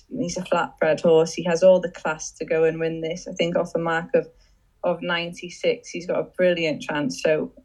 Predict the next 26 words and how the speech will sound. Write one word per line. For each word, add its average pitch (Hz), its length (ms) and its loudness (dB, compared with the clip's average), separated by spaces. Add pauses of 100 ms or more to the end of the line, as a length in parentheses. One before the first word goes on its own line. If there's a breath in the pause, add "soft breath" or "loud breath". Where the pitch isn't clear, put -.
(120)
fingers 220 300 0
crossed 190 340 -2
he 185 180 -4
can, 170 460 -6
he 185 160 -2
can 185 100 2
get 180 160 4
the 165 80 2
job 165 300 0
done. 165 380 -2
But - 240 -4 (380 loud breath)
I 214 80 -4
have 254 180 0
had 262 120 -2
a 226 60 -6
look 208 240 -4
at 196 100 -2
a 185 80 -10
few 185 240 -4
at - 180 -4
bigger 175 220 -6
prices 170 520 -6
as 165 120 -10
well. 165 300 0 (960)
Again, 175 300 0
there's 165 300 -4